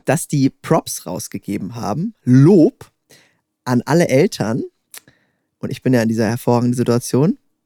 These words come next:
ein Elternteil zu sein, und haben darüber gesprochen,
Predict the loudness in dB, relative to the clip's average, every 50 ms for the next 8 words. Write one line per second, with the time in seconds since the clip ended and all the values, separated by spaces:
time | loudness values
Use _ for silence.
0 | _ _ -6 -4 -4 -4 -4 -4 -4 -2 -2 -4 -4 -4 -4 -4 -4 -4 -4 -4
1 | -2 0 0 0 0 0 -2 -4 _ _ _ _ _ _ _ _ _ _ _ _
2 | _ _ _ _ _ _ _ _ _ 0 0 0 0 0 0 0 0 2 2 2
3 | 2 2 2 2 2 2 0 -4 -2 -2 -2 0 0 0 0 -2 -2 -6